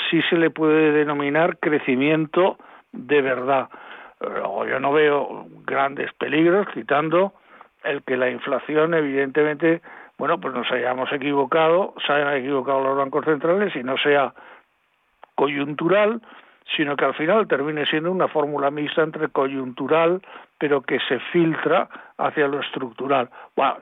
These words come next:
ya veremos. En el caso de España, pues no se espera que lleguemos al pib de, a la, al Producto Interior Bruto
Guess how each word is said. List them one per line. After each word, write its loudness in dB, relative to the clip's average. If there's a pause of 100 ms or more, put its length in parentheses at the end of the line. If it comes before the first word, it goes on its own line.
ya 2
veremos. -2 (580)
En -2
el 0
caso 2
de 6
España, 2 (160)
pues -6
no -2
se 0
espera 0 (580)
que -2
lleguemos 0
al 2
pib 0 (220)
de, -2
a -2
la, -6
al -12 (140)
Producto -4
Interior 2
Bruto 0